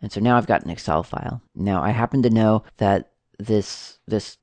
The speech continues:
spreadsheet has one, uh, sheet, like, one tab, uh, you know, how in a spreadsheet you can have, like, lots of different sort of tables or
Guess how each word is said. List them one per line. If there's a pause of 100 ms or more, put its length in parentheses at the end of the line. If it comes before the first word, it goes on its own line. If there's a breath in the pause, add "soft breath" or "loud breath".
spreadsheet
has
one, (180)
uh,
sheet,
like,
one
tab, (160)
uh,
you
know,
how
in
a
spreadsheet
you
can
have, (140)
like,
lots
of
different (220)
sort
of (120)
tables
or